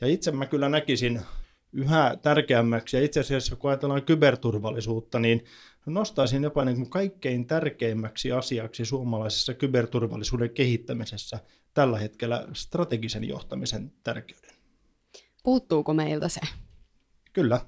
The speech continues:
Speaker 1: kyllä puuttuu.
Speaker 2: Kuka sitä voisi ottaa tämän tontin haltuunsa?
Speaker 1: No, tää on sitten se kymmenen pisteen kysymys, että tähän on varmasti monia mielipiteitä, ja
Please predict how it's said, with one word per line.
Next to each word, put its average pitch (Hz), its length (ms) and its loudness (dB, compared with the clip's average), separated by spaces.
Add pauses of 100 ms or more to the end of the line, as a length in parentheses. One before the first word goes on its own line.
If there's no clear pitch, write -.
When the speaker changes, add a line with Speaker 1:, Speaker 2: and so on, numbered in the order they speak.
(460)
Speaker 1:
kyllä 131 180 0
puuttuu. - 420 -2 (360)
Speaker 2:
Kuka 262 260 2
sitä 185 260 2
voisi 170 360 2 (800)
ottaa 175 380 2
tämän 165 300 4
tontin 165 440 4 (440)
haltuunsa? 160 600 2 (1200)
Speaker 1:
No, 135 100 4
tää 170 180 6
on 127 100 4
sitten 151 220 4
se 147 220 4 (240)
kymmenen 151 400 6
pisteen 113 380 0
kysymys, 107 420 0
että 113 220 -6
tähän 120 300 0
on 117 80 -2
varmasti 123 380 0
monia 127 280 4
mielipiteitä, 113 720 2
ja 113 220 4